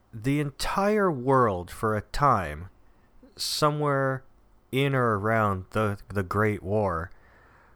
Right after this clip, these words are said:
what, the entire world was hinged on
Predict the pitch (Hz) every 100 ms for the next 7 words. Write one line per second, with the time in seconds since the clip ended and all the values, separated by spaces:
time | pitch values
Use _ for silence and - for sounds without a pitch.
0 | - _ - 117 131 - - 127 127 -
1 | - - 202 202 185 151 147 123 101 95
2 | - - - 113 123 113 - - - 185
3 | 147 113 101 - - - - - _ _
4 | - - _ _ - 135 131 113